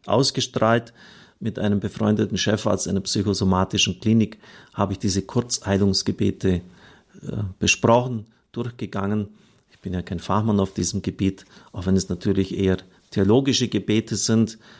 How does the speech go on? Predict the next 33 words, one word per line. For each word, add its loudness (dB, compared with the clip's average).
äh, -8
war 0
es -6
mir -2
doch -6
wichtig, -4
dass -4
ein 0
Fachmann -2
auch 0
noch 0
drauf -2
schaut, -2
und -4
er -2
hat -6
sie -6
für -6
in 0
Ordnung 0
befunden. -4
Sie -6
können 2
diese 2
beim -2
C-D-Dienst 2
bestellen. 0
Vielleicht 2
ein 2
gutes -4
Weihnachtsgeschenk, 0
eine -2
Anregung 0